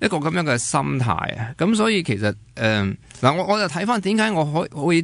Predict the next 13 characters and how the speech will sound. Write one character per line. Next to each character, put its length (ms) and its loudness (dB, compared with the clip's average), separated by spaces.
對 180 2
人 380 0
性 300 0
或 120 2
者 120 0
對 500 0
事 320 -2
物 340 4
有 140 4
一 40 0
種 340 0
深 360 -2
遠 340 4